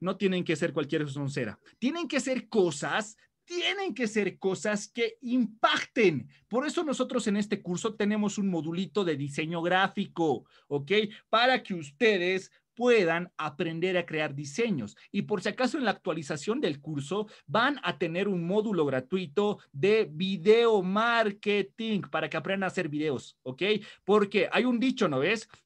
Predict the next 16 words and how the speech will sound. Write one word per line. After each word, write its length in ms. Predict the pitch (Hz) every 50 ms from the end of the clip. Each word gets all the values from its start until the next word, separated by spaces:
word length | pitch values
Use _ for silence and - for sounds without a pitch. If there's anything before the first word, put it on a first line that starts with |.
| _
Que 60 | -
una 140 | 220 233 233
imagen 420 | 220 214 208 220 220 196 214 202 190
vale 200 | 190 196 196 190
más 180 | 185 196 190
que 120 | - - 170
mil 200 | 180 190 185 -
palabras, 560 | - 151 147 165 185 185 156 120 107 - - _ _ _
pero 140 | 175 196
hay 60 | 220 240
otro 220 | 240 226 214 202
dicho 280 | 202 226 214 - 208 196
mucho 240 | 233 240 - 220
mejor 280 | 202 190 156 196 196 185
que 160 | - 185 190
ese, 300 | 190 185 - 135 107 104